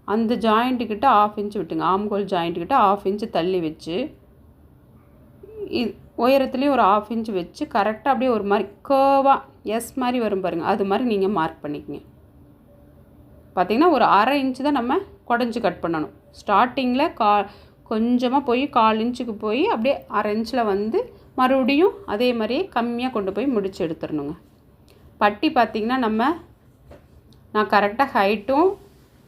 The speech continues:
அகலத்தையும் பார்த்து தாங்க கட் பண்ணி எடுத்து வச்சுப்பேன். பஸ்-, அ,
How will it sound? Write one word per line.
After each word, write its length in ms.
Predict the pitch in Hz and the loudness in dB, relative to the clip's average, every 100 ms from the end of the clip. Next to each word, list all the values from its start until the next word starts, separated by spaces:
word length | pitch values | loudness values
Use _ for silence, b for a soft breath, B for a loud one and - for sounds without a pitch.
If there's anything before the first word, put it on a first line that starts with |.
| _ | _
அகலத்தையும் 640 | - 208 240 226 220 262 254 | -4 -2 -2 -2 -2 -4 0
பார்த்து 340 | 202 214 208 | 2 2 0
தாங்க 240 | 190 262 | -2 -2
கட் 240 | 262 185 - | -4 -8 -6
பண்ணி 200 | 190 214 | -4 -2
எடுத்து 300 | 175 190 175 | -2 -6 -8
வச்சுப்பேன். 340 | 160 - 151 - b b b - | -8 -12 -14 -14 b b b -6
பஸ்-, 280 | 214 202 - | -4 -4 -2
அ, 300 | 226 208 202 | 2 2 0